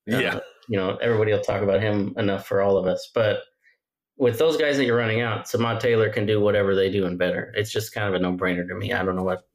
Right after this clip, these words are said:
Speaker 1: we're waiting for.
Speaker 2: Okay. Understandable. Um, man, yeah, it is. There's a lot of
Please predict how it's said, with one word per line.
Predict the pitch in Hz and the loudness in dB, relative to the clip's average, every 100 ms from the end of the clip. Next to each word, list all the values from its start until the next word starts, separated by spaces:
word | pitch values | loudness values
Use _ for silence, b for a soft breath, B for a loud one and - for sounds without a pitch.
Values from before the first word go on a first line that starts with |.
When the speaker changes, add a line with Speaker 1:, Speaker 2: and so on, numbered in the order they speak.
| _ | _
Speaker 1:
we're | 98 | 0
waiting | 95 92 98 | 2 0 -2
for. | - - - _ _ _ | -4 -8 -10 _ _ _
Speaker 2:
Okay. | - 156 214 208 B B B _ - | -2 0 0 -2 B B B _ -2
Understandable. | 117 110 - 104 107 113 131 135 B B B - | 0 0 -2 -2 0 0 0 -2 B B B -10
Um, | 127 151 156 147 139 139 B B B B B B B _ - - | -2 2 2 2 0 -4 B B B B B B B _ -20 -8
man, | 117 151 127 | 0 0 0
yeah, | 110 135 110 | 0 -2 0
it | 101 143 | 0 2
is. | 160 127 117 - | 2 0 -2 -8
There's | 117 135 165 | -4 -2 0
a | 156 | 0
lot | 120 123 160 185 | 2 2 2 4
of | 156 131 117 104 - | 4 4 2 -2 -12